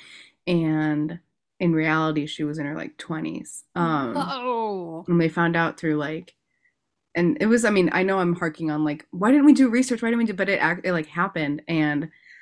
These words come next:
Speaker 1: um, from this, like, the medical records from her birth country were just like, she could be this age, she could be this age. They did some testing in America and, like, she could, you know, I, I don't know what the testing is. It's like when you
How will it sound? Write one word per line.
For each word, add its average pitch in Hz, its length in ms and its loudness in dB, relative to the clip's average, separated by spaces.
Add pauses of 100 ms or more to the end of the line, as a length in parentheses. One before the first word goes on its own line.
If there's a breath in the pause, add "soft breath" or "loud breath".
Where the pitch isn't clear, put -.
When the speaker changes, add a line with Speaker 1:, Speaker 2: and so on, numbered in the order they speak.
(200 soft breath)
Speaker 1:
um, 151 420 0 (600)
from 170 240 2
this, 160 360 -2
like, 165 240 -4
the 170 140 -4
medical 160 380 2
records 156 320 -4
from 151 180 -4
her 147 160 -4
birth 156 300 -4
country 151 340 -2
were 139 160 -6
just 151 240 -10
like, 151 180 -10
she 156 280 -2
could 180 200 -2
be 196 140 2
this 202 240 -2
age, 233 220 0
she - 160 -8
could 214 180 -6
be 226 100 0
this 240 240 2
age. 135 280 -4
They 165 100 0
did 165 220 -6
some 175 160 -4
testing 196 540 -4
in 180 160 -2
America 247 580 -2
and, 170 180 -2
like, 165 180 -6 (380 soft breath)
she - 160 -10
could, 190 260 -2
you 202 120 -2
know, 160 140 2
I, 165 300 -4
I 139 160 -2
don't 202 140 0
know 185 120 2
what 160 120 0
the 156 80 -6
testing 151 400 -2
is. 143 240 -4
It's 151 160 -12
like 147 260 -6
when 160 220 -2
you 151 220 2